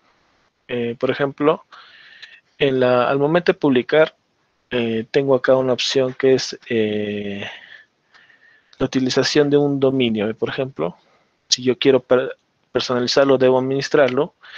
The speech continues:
y vincular ahí mi enlace, el enlace del dominio que he adquirido, para que de esta manera se, se vincule. Como ven, no hay ningún problema.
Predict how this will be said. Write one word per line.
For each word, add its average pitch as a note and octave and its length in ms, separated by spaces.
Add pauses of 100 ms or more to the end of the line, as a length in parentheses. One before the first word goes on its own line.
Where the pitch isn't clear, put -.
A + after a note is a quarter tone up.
(420)
y C#3 100
vincular C3+ 480
ahí C3+ 140
mi B2+ 160
enlace, A2 420 (280)
el B2+ 140
enlace B2+ 360
del B2 140
dominio B2 380
que - 100
he - 20
adquirido, C3+ 580 (600)
para A2 200
que B2+ 100
de C3 60
esta C3+ 180
manera C3 440
se, A2+ 480 (240)
se - 160
vincule. A#2+ 540 (100)
Como C#3+ 220
ven, D#3+ 300
no D#3 160
hay D3+ 80
ningún D3 280
problema. D3 680